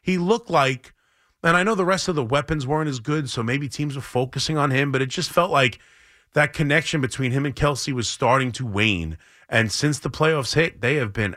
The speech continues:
absolute beasts. And that defense, led by Spagnuolo, is gonna have two weeks to work on this offense. And I found that,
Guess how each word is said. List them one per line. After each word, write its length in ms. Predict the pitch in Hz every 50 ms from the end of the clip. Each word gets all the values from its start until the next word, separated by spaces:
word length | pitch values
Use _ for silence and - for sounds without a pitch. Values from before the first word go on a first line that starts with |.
| - -
absolute 600 | 120 143 143 - - - 117 101 87 80 78 -
beasts. 520 | - 101 92 80 - - - - - - _ _ _ _ _ _ _ -
And 140 | 110 113 123
that 160 | 127 135 131
defense, 560 | 110 151 151 131 - 147 139 135 120 - - - - _ _ -
led 240 | 120 127 131 131 135
by 120 | 156 151
Spagnuolo, 720 | 143 - - - 151 143 135 131 131 123 120 117 110 110 -
is 120 | - 113
gonna 140 | 110 123 107
have 200 | 101 101 90 - -
two 200 | - - 175 180
weeks 580 | 190 180 175 151 110 95 - - - - - - _ _ _ _ _ _ _ -
to 100 | - 143
work 260 | 131 135 135 135 -
on 120 | 135 123 123
this 160 | 123 117 113
offense. 400 | 113 107 104 - - 101 92 101
And 80 | 107 104
I 60 | 107
found 320 | 101 - 127 117 120 117
that, 200 | 120 120 127 131